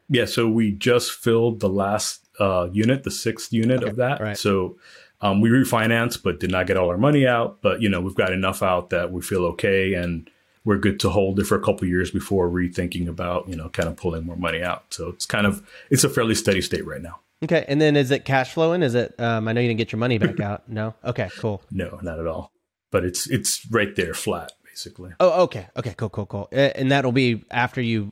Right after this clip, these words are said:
Speaker 2: rent out the last, or you said you just filled a sixth unit in it?
Speaker 1: Yes.
Speaker 2: Okay, cool. Okay, nice. So what's, what exactly are we working with to get started with here? Do you have capital to put towards your next project? Are we having to be pretty scrappy here?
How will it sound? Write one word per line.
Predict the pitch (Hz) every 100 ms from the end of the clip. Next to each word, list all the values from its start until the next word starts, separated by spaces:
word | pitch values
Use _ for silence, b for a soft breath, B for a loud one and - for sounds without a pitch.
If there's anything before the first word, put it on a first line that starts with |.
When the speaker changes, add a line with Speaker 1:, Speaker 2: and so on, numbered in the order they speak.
| -
Speaker 2:
rent | 123 120 123
out | 113
the | 113
last, | 113 110 - -
or | 127
you | 120 120
said | - 120 107
you | 107
just | 117 -
filled | 127 120
a |
sixth | - 120 -
unit | 123 120 - _ _
in | 131 139
it? | 135
Speaker 1:
Yes. | - -
Speaker 2:
Okay, | 110 101 -
cool. | 113 - _ B B B B -
Okay, | 220 196 -
nice. | 185 117 -
So | - 175 175 165 - _ _ _ -
what's, | 139 202 - - -
what | 139 180 214
exactly | 156 151 156 151 151 147 131 113 -
are | 123
we | 131
working | 120 131 131
with | 123 117
to | 117
get | 113 -
started | - 127 117 110 101
with | 107 -
here? | 110
Do | 101 117
you |
have | 120 107 -
capital | 139 131 143 135 131
to | 113
put | 139 -
towards | 135 117
your | 117
next | 117 -
project? | - 180 175 160 170 165 165 - _ b b
Are |
we | 120 120
having | 127 117
to | 120
be | 113 110
pretty | - 110
scrappy | - - 151 151 143
here? | 120 131 120 120